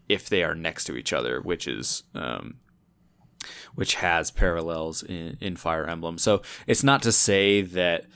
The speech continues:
there is, like, no, um,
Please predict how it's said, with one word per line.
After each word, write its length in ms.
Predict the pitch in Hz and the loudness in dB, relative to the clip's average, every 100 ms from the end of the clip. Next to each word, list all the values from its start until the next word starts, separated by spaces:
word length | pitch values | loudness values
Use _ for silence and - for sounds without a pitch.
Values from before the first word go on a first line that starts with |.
| - _ | -20 _
there 200 | - 98 | 2 4
is, 160 | 95 90 | 4 2
like, 240 | 87 - | -2 -2
no, 840 | 90 85 87 87 87 85 82 82 - _ _ _ _ _ _ _ _ _ - | -10 -6 -2 0 0 0 -2 -6 -10 _ _ _ _ _ _ _ _ _ -6
um, 800 | 98 90 85 78 73 71 80 | -4 -2 -4 -6 -10 -12 -14